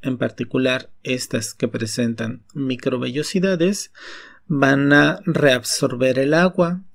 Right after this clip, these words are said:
que contiene la secreción del hígado. Entonces va a resultar que dentro de la vesícula biliar no vamos a tener realmente un litro de bilis ahí concentrado, sino que se va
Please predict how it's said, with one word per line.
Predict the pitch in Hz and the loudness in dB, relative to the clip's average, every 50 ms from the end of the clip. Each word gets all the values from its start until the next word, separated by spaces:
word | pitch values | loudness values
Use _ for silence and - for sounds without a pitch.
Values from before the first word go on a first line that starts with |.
| _ _ | _ _
que | - 131 | -4 -2
contiene | - - 127 127 123 - 131 131 131 127 127 131 131 131 135 135 131 127 131 135 139 | -2 -2 -4 -4 -2 -2 0 0 0 -2 -2 -2 -2 -2 0 0 -2 -2 -4 -4 -4
la | 139 135 120 | -4 -4 -2
secreción | - 143 127 - 127 117 113 - - - 120 120 117 120 135 - - - _ | -2 -4 -4 -2 -4 -4 -4 -6 -4 -4 -4 -2 -4 -6 -8 -10 -16 -14 _
del | 147 135 127 127 117 117 - - | -4 -2 0 0 -2 -4 -6 -4
hígado. | - 175 175 156 147 143 139 120 120 117 - - - - - - - - - - - | -2 -2 2 4 4 4 2 2 -2 -8 -12 -18 -20 -20 -20 -20 -20 -20 -20 -20 -4
Entonces | - 165 147 143 139 - - 151 156 165 175 175 - - 151 143 160 160 - | 0 2 2 2 2 2 4 4 4 4 2 0 0 2 2 2 2 0 -2
va | 175 151 156 | 2 2 4
a | 151 | 4
resultar | 143 139 135 - - 170 165 160 - - 160 139 139 139 - _ - - - - 165 - - | 2 0 -4 -2 -2 -2 -2 0 0 2 2 2 2 0 -6 _ -20 -20 -20 -18 -18 -18 -2
que | - 139 127 | 0 0 2
dentro | 113 120 143 165 180 175 185 180 175 | 2 2 4 4 4 4 4 4 6
de | 170 175 | 6 6
la | 156 151 | 6 6
vesícula | 139 151 147 - - 156 - - 160 156 156 | 4 4 2 2 0 -2 0 2 4 4 4
biliar | 143 151 151 147 143 143 143 - - | 4 4 4 4 2 2 0 -2 -2
no | - 156 147 139 | -2 0 2 2
vamos | 135 131 127 127 117 - | 2 2 0 0 0 0
a | 127 - | 0 0
tener | - 127 131 131 131 - - _ _ - | 2 2 2 2 0 -2 -6 _ _ -6
realmente | 147 123 131 131 131 131 139 143 165 180 175 165 - 135 127 - - _ - | -4 -2 -2 -2 0 0 0 2 4 4 4 4 2 0 -2 -2 -6 _ -8
un | - 135 127 123 | -6 -4 -2 -2
litro | 123 120 - - 117 117 | -2 -2 -2 -4 -4 -2
de | 110 113 110 | -2 -2 -2
bilis | 110 120 120 117 123 123 123 - - - - - | -2 -2 -2 -2 -4 -6 -6 -10 -12 -14 -18 -20
ahí | - - 143 131 123 123 127 123 123 123 123 123 120 120 | -6 -2 0 2 2 2 0 0 0 0 0 -2 -2 -6
concentrado, | 117 - 135 131 123 - - 151 147 147 - 185 190 185 175 151 160 202 247 247 - _ | 0 2 2 2 2 2 0 0 0 2 4 4 6 8 8 8 8 6 4 0 -4 _
sino | - - - - - 147 147 147 147 156 160 165 - | -8 -6 -4 0 0 0 2 2 2 2 0 0 0
que | - - 165 165 165 | 2 4 6 6 6
se | 160 - - 151 139 131 | 4 2 0 0 0 0
va | 123 - 127 131 143 165 175 202 220 220 | -2 -4 -4 -4 -2 -2 -2 -2 -2 -4